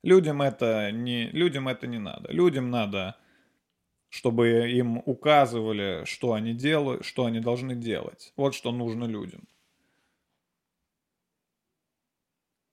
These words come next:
Я провел эксперимент. Помните, я в восьмом, по-моему, выпуске в Греции?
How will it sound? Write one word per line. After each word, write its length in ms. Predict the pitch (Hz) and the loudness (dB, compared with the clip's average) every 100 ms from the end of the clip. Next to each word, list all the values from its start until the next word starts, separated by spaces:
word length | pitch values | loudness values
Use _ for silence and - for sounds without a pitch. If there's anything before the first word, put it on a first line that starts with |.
| _ _ _ - | _ _ _ 4
Я 140 | 139 | 4
провел 380 | 139 165 165 139 | 6 6 6 6
эксперимент. 640 | - - 151 151 110 98 | 2 0 2 2 2 -2
Помните, 500 | - 185 165 131 123 | 2 2 2 -2 0
я 140 | 120 120 | 4 4
в 400 | 117 120 120 117 | 4 4 4 4
восьмом, 480 | 123 127 151 156 127 | 4 2 2 2 2
по-моему, 420 | 120 127 123 131 | 2 4 4 4
выпуске 680 | 151 180 151 - - 127 131 | 6 4 2 -4 -2 -4 -4
в 280 | 123 131 127 | -2 0 2
Греции? 600 | 147 151 113 - - | 4 4 2 -4 -12